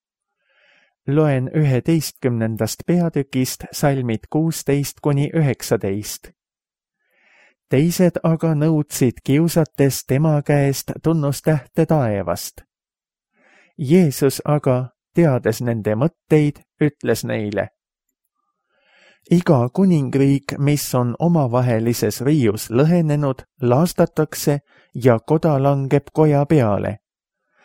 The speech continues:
Aga kui saatangi on omavahelises riius lõhenenud, kuidas siis tema kuningriik saab püsida? Te ju ütlete, et mina ajavat kurje vaime välja Beltsebuli abil.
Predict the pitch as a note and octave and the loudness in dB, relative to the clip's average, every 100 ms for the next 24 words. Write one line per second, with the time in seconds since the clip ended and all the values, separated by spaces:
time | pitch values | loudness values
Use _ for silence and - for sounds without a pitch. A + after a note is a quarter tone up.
0 | _ _ _ - D3+ D3+ C3 - C3 B2 | _ _ _ 0 2 2 0 2 2 2
1 | - F#3 D#3+ - D3 C3 C3 C3+ C#3 C3 | 0 0 0 0 0 0 0 0 0 -2
2 | B2 A#2+ D#3 E3 C3+ A#2+ B2 A#2 A2+ A#2 | -2 -2 -2 0 0 0 0 0 -2 0
3 | A2+ - A2+ D3 A2+ G#2 - C#3+ F3 E3 | 0 -2 -2 0 0 -2 -2 0 2 0
4 | C3+ C#3 C3+ - _ _ _ F3 E3+ D3+ | 0 -2 -6 -10 _ _ _ 2 2 2
5 | C3 - D3+ C3 - C#3 A#2+ A2 - E3 | -2 0 0 0 -2 -2 0 -2 -2 0
6 | D#3 D3 D3+ D3 - D#3+ D3+ - F3+ - | 0 0 0 0 0 0 0 0 -2 0
7 | G#2+ - F#2 - _ _ _ _ _ _ | -2 -2 -6 -10 _ _ _ _ _ _
8 | _ D3 C3+ A#2+ A2 - D#3+ - C#3+ C#3+ | _ 2 4 4 0 -2 -4 -2 -2 -2
9 | - C#3 C#3 - C#3+ - A#2+ C#3 D#3 C#3+ | 0 -2 -2 -4 -4 -2 -4 0 0 0
10 | - D3+ C3 A2+ A#2 - - D#3+ B2 A2+ | 2 2 2 0 -2 -4 -2 0 2 2
11 | A2 A2 D#3 D3 A#2 A2+ C#3+ D3+ D#3+ D#3+ | 2 0 0 0 -2 0 0 0 0 0
12 | F3 D#3+ - A#2 A2 G#2+ G#2+ - A#2+ A2+ | 0 -2 0 0 0 0 -2 -2 -2 -2
13 | G2+ | -4